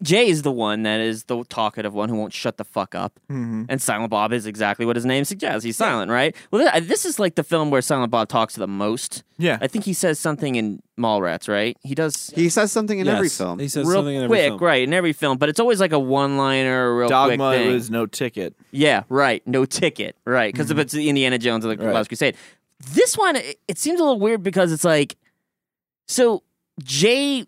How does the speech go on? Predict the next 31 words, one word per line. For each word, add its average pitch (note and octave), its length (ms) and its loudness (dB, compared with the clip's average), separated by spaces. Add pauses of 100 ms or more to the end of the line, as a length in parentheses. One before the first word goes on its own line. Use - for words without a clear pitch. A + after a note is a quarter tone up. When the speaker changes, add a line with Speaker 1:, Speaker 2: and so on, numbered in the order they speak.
(200)
Speaker 1:
constantly G3+ 720 0
bashes C3 920 0
fucking B2 400 -2
Silent B2 380 -2
Bob, B2+ 400 2
and B2 100 -6
Silent D#3 240 -2
Bob C#3 220 2
just A2+ 120 -16
kinda A#2+ 220 0
gives B2 240 -4
a B2 80 2
look B2 320 -2
and, G#2+ 140 -6
like, G#2 160 -4
kind G#2+ 180 -6
of G2 100 -10
complacently A#2 640 -4
kinda A2+ 220 -2
puts - 220 -8
his C#2 100 -18
head A#2 180 -2
down C3+ 280 -4
and F#2 120 -12
just E2+ 220 -10
kind A2+ 200 -6
of, F2 140 -8 (600)
this A#3 180 2
one, C4+ 200 0
it's F#3 140 -2
like, D#3+ 300 2